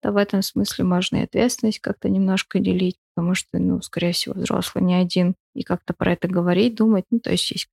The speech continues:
какие-то пути там снижать тревожность тем же подушкой безопасности, там, а какая сумма, насколько. И иногда даже у человека, когда появляется подушка безопасности, он меньше начинает тревожиться и зарабатывает больше денег за счет того, что он это делает уже не из тревоги, а из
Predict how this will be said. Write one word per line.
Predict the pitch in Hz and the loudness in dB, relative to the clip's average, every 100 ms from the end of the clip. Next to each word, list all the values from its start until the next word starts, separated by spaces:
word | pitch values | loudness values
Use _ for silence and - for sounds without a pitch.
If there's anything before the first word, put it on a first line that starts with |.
| _ | _
какие-то | - 180 - 175 170 _ | -6 -4 -2 -2 -2 _
пути | - - | -6 -6
там | - - - _ _ _ | -2 -2 -4 _ _ _
снижать | - - 196 180 175 | -2 2 4 4 2
тревожность | 180 180 190 220 208 185 - | 0 2 4 4 4 2 -2
тем | - 180 185 | 0 4 4
же | 180 180 170 175 | 4 0 0 0
подушкой | 185 180 185 - | 0 2 0 -2
безопасности, | 175 180 175 - 160 170 - - - - | -2 0 0 0 -2 -2 -6 -6 -10 -6
там, | 165 | -4
а | 170 | -2
какая | 190 - 220 | 0 2 2
сумма, | 185 - 190 196 185 170 | 2 2 4 4 4 4
насколько. | 180 185 - - 185 190 175 | 2 0 -2 0 2 2 0
И | 160 190 190 180 _ _ - | 0 2 0 -2 _ _ 2
иногда | 202 190 185 208 202 | 4 4 4 4 4
даже | 185 185 180 | 4 2 2
у | 180 | 0
человека, | - 185 185 185 - 185 - - | 0 2 4 2 2 -4 -2 0
когда | 185 | 0
появляется | - 185 180 180 - | 2 4 4 2 -2
подушка | 185 185 - 185 | -2 -2 -2 -4
безопасности, | - 180 185 190 - 180 - - - _ _ _ | 0 0 2 0 0 -4 -2 -4 -4 _ _ _
он | 190 185 180 - - | 2 4 2 0 0
меньше | 180 180 - 196 | 4 4 2 -2
начинает | - - 180 - | -2 0 0 2
тревожиться | 185 202 220 202 - 165 | 2 2 2 -2 -4 -4
и | - 190 | 0 2
зарабатывает | 185 185 180 175 180 175 | 2 2 2 -2 -2 -4
больше | 180 180 180 190 | 0 0 0 0
денег | 190 190 180 | 2 2 0
за | |
счет | 175 - - | -2 -4 -4
того, | 180 180 | -2 -2
что | - | -2
он | 175 | -4
это | 170 175 | -2 -2
делает | 175 175 - | 0 0 -2
уже | 170 175 | -2 0
не | 175 175 | 0 -2
из | - | -4
тревоги, | - 185 196 208 185 | 0 2 4 4 2
а | 175 | 2
из | 185 185 | 0 -2